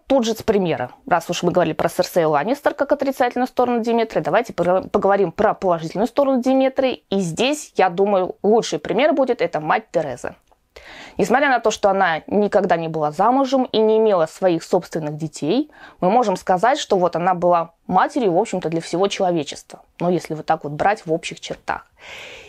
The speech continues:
И женщина со светлой стороной Диметры, она вот тоже такая.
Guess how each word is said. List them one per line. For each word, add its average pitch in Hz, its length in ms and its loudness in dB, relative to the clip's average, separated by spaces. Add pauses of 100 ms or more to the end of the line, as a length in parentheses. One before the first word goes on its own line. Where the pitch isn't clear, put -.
(220)
И 240 140 2
женщина 190 500 0
со 196 160 -2
светлой 285 420 2
стороной 269 440 2
Диметры, 247 640 2 (220)
она 214 280 2
вот 214 220 0 (200)
тоже 254 280 2
такая. 165 540 -2